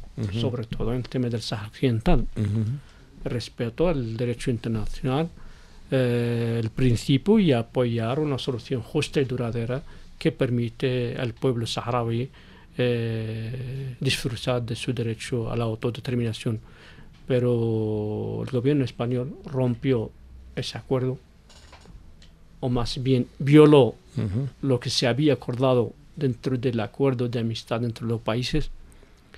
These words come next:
Speaker 2: inclinándose a una
Speaker 1: Ujú.
Speaker 2: parte
Speaker 1: Ujú.
Speaker 2: en contra del derecho internacional,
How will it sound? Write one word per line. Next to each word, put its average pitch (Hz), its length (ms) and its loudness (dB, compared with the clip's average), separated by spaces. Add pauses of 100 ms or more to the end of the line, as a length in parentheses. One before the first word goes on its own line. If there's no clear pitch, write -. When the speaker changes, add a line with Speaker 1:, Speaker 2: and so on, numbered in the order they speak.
(320)
Speaker 2:
inclinándose 139 1000 6 (300)
a 131 80 0
una 160 220 4
Speaker 1:
Ujú. 110 80 -4
Speaker 2:
parte 135 420 -4 (240)
Speaker 1:
Ujú. 117 320 0 (2000)
Speaker 2:
en 117 120 -4
contra 175 400 4
del 139 140 2
derecho 131 340 0
internacional, 123 600 -2